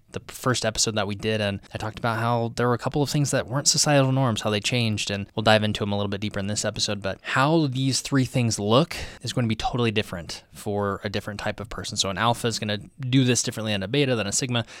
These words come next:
and these are words that I don't find myself using in normal everyday life, but I need to use them here so that you can differentiate between the type of person, because who you are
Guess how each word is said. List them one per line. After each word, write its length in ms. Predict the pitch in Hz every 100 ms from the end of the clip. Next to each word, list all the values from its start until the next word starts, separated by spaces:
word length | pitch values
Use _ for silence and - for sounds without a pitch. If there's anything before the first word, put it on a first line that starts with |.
| -
and 140 | - 156
these 160 | 185
are 80 | 180
words 280 | 147 151 131
that 200 | 127 117 - - -
I 60 |
don't 260 | 160 202 -
find 280 | - 143 147
myself 280 | - 127
using 280 | 120 120 120
in 340 | 110 107 104 98
normal 400 | 98 104 104 101
everyday 300 | 101 101 98
life, 360 | 98 113 127 -
but 100 | -
I 80 | 110
need 240 | 127 156 160
to 80 |
use 220 | 131 139 117
them 140 | 110
here 300 | 110 - 117
so 140 | 113
that 380 | 110 98 - - -
you 180 | 110 110
can 200 | 117 110
differentiate 1000 | 110 - 113 107 104 - 104 101 - -
between 720 | - - - 113 113 104 101
the 80 | 104
type 220 | - 98
of 80 | -
person, 500 | 104 95 - 85 110
because 440 | 107 107 104 98 -
who 180 | - 156
you 280 | 165 135 120
are 420 | 92 107 139 160